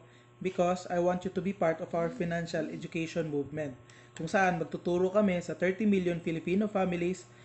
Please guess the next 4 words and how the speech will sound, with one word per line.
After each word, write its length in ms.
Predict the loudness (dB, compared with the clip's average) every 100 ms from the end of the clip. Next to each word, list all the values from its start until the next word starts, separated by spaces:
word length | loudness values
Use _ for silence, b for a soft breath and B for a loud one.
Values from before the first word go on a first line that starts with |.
| B B B
worldwide 640 | 2 4 4 4 4 4 0
about 400 | -2 2 2 0 -2
financial 400 | 0 0 -2 -2
literacy 640 | -2 -2 -2 -2 -4 -4